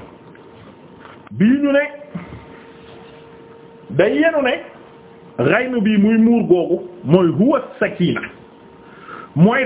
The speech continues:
dal gi nga xam ne moom la borom bi nga xam ne moom lay, moom la koy muur xolam. Ndax la borom ba wax, mooy bi muy wax rek keroog, euh,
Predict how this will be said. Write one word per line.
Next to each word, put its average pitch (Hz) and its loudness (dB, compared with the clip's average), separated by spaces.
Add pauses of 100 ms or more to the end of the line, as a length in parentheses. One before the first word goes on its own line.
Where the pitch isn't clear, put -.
dal 269 -2
gi 247 -2
nga 285 0
xam 254 -4
ne 214 0
moom 233 0
la 226 2
borom 220 0
bi 202 -2
nga 233 0
xam 214 -2
ne 202 0
moom 214 0
lay, 208 -2 (680)
moom 180 2
la 175 4
koy 170 0
muur 180 0 (1300)
xolam. 185 0 (1400)
Ndax 202 2
la 262 0
borom 285 0
ba 269 0
wax, 226 -2 (1120)
mooy 151 2
bi 170 0
muy 175 0
wax 147 0
rek 147 -4
keroog, 147 0 (2000)
euh, 139 0